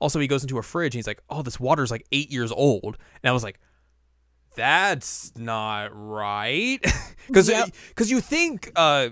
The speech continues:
Speaker 1: because of how this game is setting you up, that these are two stories that are happening concurrently.
Speaker 2: Yes.
Speaker 1: But they're not. <laughs>
Speaker 2: At all.
Speaker 1: No.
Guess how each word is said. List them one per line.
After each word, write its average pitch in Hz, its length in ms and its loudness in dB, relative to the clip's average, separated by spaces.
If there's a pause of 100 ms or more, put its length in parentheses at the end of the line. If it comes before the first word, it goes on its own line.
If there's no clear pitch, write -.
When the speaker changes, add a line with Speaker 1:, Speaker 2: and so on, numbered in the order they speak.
(220)
Speaker 1:
because 175 280 2
of 151 80 2
how 151 180 6
this 143 180 0
game 139 200 2
is 127 100 0
setting 113 240 -4
you 131 140 -2
up, 196 240 0 (320)
that 135 220 0
these 165 260 2
are 156 80 4
two 170 240 4
stories 139 360 4
that 135 80 2
are 123 80 2
happening 120 360 -4
concurrently. 113 800 -4 (220)
Speaker 2:
Yes. - 600 -4 (760)
Speaker 1:
But 127 200 4
they're 123 220 2
not. 113 1040 4
<laughs> - 40 -20 (680)
Speaker 2:
At 247 140 4
all. 208 480 4 (100)
Speaker 1:
No. 139 640 4